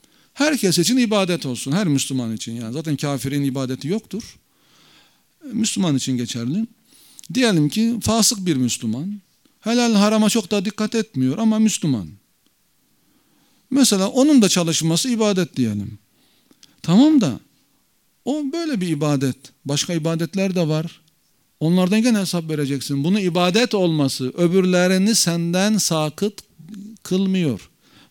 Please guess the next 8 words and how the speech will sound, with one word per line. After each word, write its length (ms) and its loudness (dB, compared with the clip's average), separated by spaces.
düşürmüyor. 720 4
O 120 -2
ibadetlerden 800 0
gene 200 4
mesulsün. 680 -4
Bu 180 4
ibadetse 760 4
de 200 -2